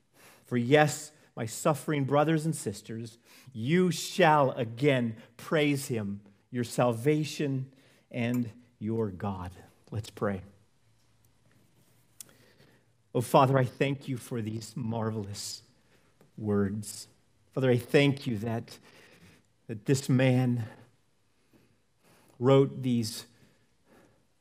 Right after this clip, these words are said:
laments that we can read and that we can feel something of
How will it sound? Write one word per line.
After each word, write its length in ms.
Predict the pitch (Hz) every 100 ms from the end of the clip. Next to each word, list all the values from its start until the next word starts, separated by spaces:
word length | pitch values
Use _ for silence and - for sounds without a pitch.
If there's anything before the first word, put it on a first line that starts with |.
| _ _ -
laments 680 | 110 120 127 123 127 -
that 180 | - -
we 120 | 123
can 300 | 117 - 107 85 - _ _ _ _ _ _ _ _ _ _ -
read 460 | 110 110 131 123 123
and 140 | 110
that 120 | 110 110 -
we 140 | 135
can 280 | 120 113 101 90 - _ _ _ _ - - _ _
feel 360 | - - 135 117
something 800 | 110 - - 131 135 - 135 127
of 420 | - 123 113 -